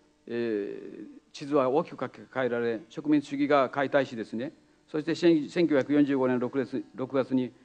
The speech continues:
国連憲章で初めて人種平等宣言が出されたということでありますから、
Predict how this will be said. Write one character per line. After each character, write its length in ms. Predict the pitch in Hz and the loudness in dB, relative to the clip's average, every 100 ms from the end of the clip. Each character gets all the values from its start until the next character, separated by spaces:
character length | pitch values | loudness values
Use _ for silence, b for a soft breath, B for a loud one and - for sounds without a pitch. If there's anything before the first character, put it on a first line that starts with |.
| b | b
国 280 | - 156 156 | -10 2 6
連 100 | 147 | 6
憲 180 | 165 151 | 6 4
章 160 | 139 | 2
で 200 | 117 117 - b b | 0 -2 -4 b b
初 200 | - 170 | -2 2
め 100 | 185 | 4
て 100 | 170 | 4
人 200 | 135 151 | 4 2
種 100 | 143 | 2
平 140 | 131 127 | 0 2
等 100 | 123 | 2
宣 160 | 135 | 0
言 140 | 123 113 | -2 -2
が 80 | |
出 100 | 110 | -6
さ 100 | - | -8
れ 60 | 110 | -8
た 80 | 120 | -8
と 160 | 98 - _ - | -10 -14 _ -8
い 40 | 143 | -4
う 40 | |
こ 80 | 135 | -4
と 80 | 123 | -2
で 80 | 120 | -2
あ 40 | |
り 60 | 113 | -2
ま 100 | 113 | -4
す 80 | |
か 100 | - | -4
ら、 140 | 104 | -6